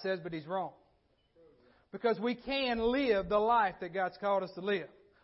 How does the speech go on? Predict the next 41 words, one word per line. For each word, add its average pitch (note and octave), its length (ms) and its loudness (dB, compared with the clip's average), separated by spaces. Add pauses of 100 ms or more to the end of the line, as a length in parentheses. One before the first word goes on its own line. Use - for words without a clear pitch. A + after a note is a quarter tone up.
(120)
We A3+ 140 2
have A#3+ 180 6
to A3 80 4
want B3 320 4
to C4+ 40 4
live F#3 280 2
it, G3+ 120 -6 (220)
and F#3+ 100 -6
we G#3+ 100 0
have A3+ 160 0
to A3 60 -4
strive A#3 460 4
to F3+ 80 -4
live E3 220 -2
it. D3+ 100 -20 (320)
But F#3+ 80 0
we A3+ 140 2
can G#3 220 -4
do A3 220 2
that. E3+ 240 -4 (1700)
So G#3 80 2
let's A3 160 4
finish A#3 260 0
reading G#3 260 -2
these G3 160 -4
few G#3 160 -6
verses. F#3+ 400 2
"Yet A3+ 140 4
he A3+ 120 2
opened A#3+ 280 6
not A#3 200 4
his G#3+ 120 0
mouth. G#3 340 0
He A3+ 100 -2
was G3 200 0
led A#3 240 2
as A3+ 100 2
a G3+ 80 0
lamb A3 360 0
to F#3 60 0
the F3 120 -6